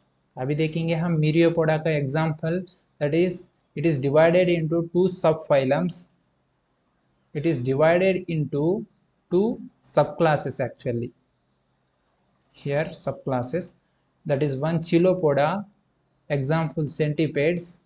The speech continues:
second one is Diplopoda, example is millipede। क्लास इंसेक्टा में आता है इंसेक्ट्स। तो आप इसमें से क्लास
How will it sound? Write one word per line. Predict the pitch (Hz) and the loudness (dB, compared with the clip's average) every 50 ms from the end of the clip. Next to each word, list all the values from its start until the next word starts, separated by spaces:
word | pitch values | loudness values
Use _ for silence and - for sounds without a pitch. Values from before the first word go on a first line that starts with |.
| _ _ _ _ _ _ _ | _ _ _ _ _ _ _
second | - - 165 147 147 165 165 165 156 | -8 -2 -2 -2 -2 -2 -2 -2 0
one | 160 160 160 | 0 0 0
is | 160 160 147 135 127 | -2 -2 -2 -4 -4
Diplopoda, | 123 131 147 151 - 180 180 175 - 147 139 135 139 151 175 190 190 _ _ | -2 -2 -4 -2 2 2 2 4 4 2 2 2 2 0 0 -4 -8 _ _
example | 151 143 135 135 156 160 165 156 - - 160 147 135 _ _ | -4 -2 0 0 0 0 0 -2 -2 -4 -4 -4 -4 _ _
is | 160 156 170 180 170 - - | -2 0 0 0 -2 -4 -6
millipede। | 147 139 131 131 135 131 131 160 156 135 117 - - _ _ _ _ _ _ _ _ _ _ _ _ _ _ _ _ _ _ _ _ _ - | -4 -2 0 0 0 0 0 0 0 0 0 -4 -10 _ _ _ _ _ _ _ _ _ _ _ _ _ _ _ _ _ _ _ _ _ -2
क्लास | 156 147 156 170 180 170 - - - | 0 2 2 0 0 -2 -6 -6 -2
इंसेक्टा | 160 160 156 - 180 180 - - 185 180 | -2 -2 0 0 -2 -2 0 -4 -2 -2
में | 175 180 175 | 0 -2 -4
आता | 156 151 147 143 - 151 147 | -4 -6 -8 -2 0 -2 -2
है | 135 - - 127 127 131 143 170 190 - _ _ _ _ _ _ _ _ _ _ _ _ - | -2 -4 -4 -4 -2 -2 -2 -4 -6 -10 _ _ _ _ _ _ _ _ _ _ _ _ -2
इंसेक्ट्स। | 170 160 143 - - - - - - - - - _ _ _ _ _ _ _ _ _ _ _ _ _ _ _ _ _ _ _ _ _ _ _ _ _ _ _ _ _ _ _ _ _ _ _ _ _ _ _ _ _ _ _ _ _ _ _ _ _ _ _ _ _ _ - _ _ _ _ _ - _ _ _ _ _ _ _ _ | 0 0 0 -2 -4 -6 -8 -8 -18 -20 -20 -20 _ _ _ _ _ _ _ _ _ _ _ _ _ _ _ _ _ _ _ _ _ _ _ _ _ _ _ _ _ _ _ _ _ _ _ _ _ _ _ _ _ _ _ _ _ _ _ _ _ _ _ _ _ _ -20 _ _ _ _ _ -20 _ _ _ _ _ _ _ _
तो | 196 190 175 165 170 190 185 185 190 - _ _ _ _ _ - | 4 6 6 6 6 4 0 -4 -10 -16 _ _ _ _ _ 0
आप | 165 156 175 - - - - - _ 175 | 2 4 4 4 6 4 4 4 _ -2
इसमें | 165 - - 185 175 170 165 - | -2 -2 0 0 6 6 6 6
से | 160 151 143 147 160 190 196 196 - _ _ _ _ | 4 4 4 4 4 4 -2 -6 -10 _ _ _ _
क्लास | - 156 143 143 160 156 | -2 0 0 0 -2 -4